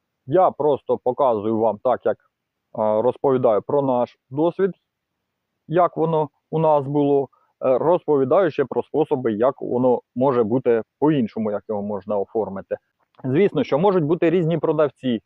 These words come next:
і, е, це нам пощастило, що в нас, е, був по-, порядний дядько, з яким ми все н-, нормально їздили, все, е, оформили і все було чотенько. Е, можуть бути різні старости, е,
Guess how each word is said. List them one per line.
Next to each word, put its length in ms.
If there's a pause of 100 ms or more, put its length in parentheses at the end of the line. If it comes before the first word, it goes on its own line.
(220)
і, 260 (460)
е, 260
це 80
нам 200
пощастило, 500
що 140
в 40
нас, 180 (140)
е, 40 (260)
був 280
по-, 180
порядний 440
дядько, 500
з 40
яким 280
ми 120
все 160
н-, 80 (400)
нормально 460
їздили, 500
все, 360
е, 80 (320)
оформили 580
і 120
все 180
було 240
чотенько. 440 (460)
Е, 300 (100)
можуть 420
бути 400
різні 340
старости, 600
е, 100